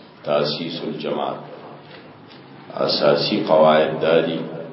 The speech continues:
چې یو خو به ارکان د یو عقیدې فکري. جماعت کې به د یو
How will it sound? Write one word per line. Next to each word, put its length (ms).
چې 100
یو 200
خو 180
به 200
ارکان 540
د 60
یو 280
عقیدې 440
فکري. 400
جماعت 480
کې 60
به 160
د 60
یو 260